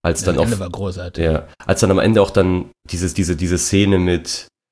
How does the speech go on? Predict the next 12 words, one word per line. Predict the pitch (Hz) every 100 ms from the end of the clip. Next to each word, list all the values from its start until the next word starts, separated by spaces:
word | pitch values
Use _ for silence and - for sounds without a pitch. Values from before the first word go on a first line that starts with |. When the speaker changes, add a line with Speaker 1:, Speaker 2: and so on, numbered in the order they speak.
| _ -
Speaker 1:
diese | 82
sehr | 80 92 87
Trump-alike | - 98 95 98 92 90 95
Szene | - 90 92 90
mit, | 85 85 - -
äh, | 71 85 82
"Don't | 78 123 123
look | 120 -
up, | 127 - -
don't | 104 139
look | 120 127 -
up." | 139 -